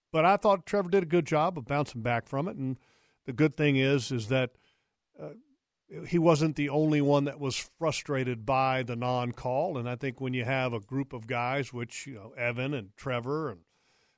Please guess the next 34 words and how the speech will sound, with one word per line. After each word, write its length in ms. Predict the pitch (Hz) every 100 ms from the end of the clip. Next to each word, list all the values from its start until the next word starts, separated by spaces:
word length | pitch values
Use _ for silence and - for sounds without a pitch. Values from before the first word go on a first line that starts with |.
| _
you 80 | 123
know, 60 | 120
everybody 420 | 127 123 120 120
else 220 | 151 -
that 100 | 131
are 100 | 113
upset 540 | 113 - 151 175 143 - _ _ _ 135
by 180 | 117
not 320 | 110 127 131 -
getting 300 | 139 170 127
that 240 | 110 110
call, 320 | - 113 95
okay, 340 | - 135 147 165
it's, 300 | 120 - -
it's 160 | 127
time 260 | - 131 131
to 60 |
move 200 | 131 143
on. 140 | 120 82
But 140 | 120 123 _
Trevor 240 | 170 180
did 160 | 170 160
a 40 |
good 180 | 135 131
job, 260 | 113 87 - _ _ _ _
uh, 40 | 120
of 420 | 113 113 117 110
moving 300 | 120 113 104
on. 180 | 98 78 _ _ _ _ _ _
Um, 440 | 123 113 110 110 113 _ _ -
Trevor's, 340 | 190 247 254
I 120 | 170
think, 180 | 139 143
had 380 | 113 131 127 120